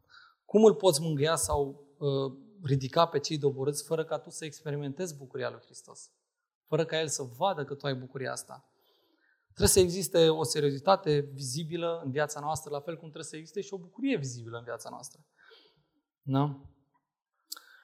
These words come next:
Blândețea, nu în ultimul rând. După cum ați observat, toate astea, na, sunt niște roade ale Duhului Sfânt pe care le-am studiat în Galateni. Uh,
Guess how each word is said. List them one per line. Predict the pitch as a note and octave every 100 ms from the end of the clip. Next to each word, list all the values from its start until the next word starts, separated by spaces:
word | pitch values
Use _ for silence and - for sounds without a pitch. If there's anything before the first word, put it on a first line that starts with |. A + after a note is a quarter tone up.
| _ _
Blândețea, | C#3 C#3+ D#3+ A3 - G#2 - _
nu | D3
în | E3
ultimul | E3 D3+ D3+ D3
rând. | F3 C#3 - -
După | D3 C3+ C#3+
cum | F#3
ați | F3 E3
observat, | D#3 D#3+ C#3 F3 F3
toate | E3 D#3+
astea, | D#3+ F3 D#3 C#3+ - _
na, | E3+ C3
sunt | -
niște | D3+ C3+ C#3+
roade | D3+ E3 D3+
ale | D3
Duhului | C#3 E3+ - D3
Sfânt | - F#3+ C#3+ - _
pe | C3+
care | C#3 C3+
le-am | C#3
studiat | C3+ D3 D#3+ D3+
în | C#3+
Galateni. | C#3 C#3 D#3+ C3 B2 - _ _ - - _ _ -
Uh, | B2+ B2 A#2+ B2